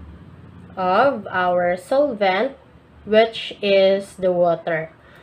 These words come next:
So, there is no need to get the mole fraction of water, or, I mean, the sugar.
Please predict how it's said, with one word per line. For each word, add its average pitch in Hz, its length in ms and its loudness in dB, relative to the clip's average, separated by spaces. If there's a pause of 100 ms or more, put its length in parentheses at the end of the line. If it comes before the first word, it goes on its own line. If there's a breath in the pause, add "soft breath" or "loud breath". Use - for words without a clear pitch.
(140)
So, 196 360 4
there 214 240 2
is 262 300 0
no 233 260 2
need 208 400 2
to 220 60 -6
get 196 320 -2
the 185 100 0
mole 185 300 0
fraction 180 800 -4
of 165 420 -4 (140)
water, 196 560 0 (180)
or, 196 420 4
I 202 60 -4
mean, 202 240 2
the 190 80 -2
sugar. 196 500 -2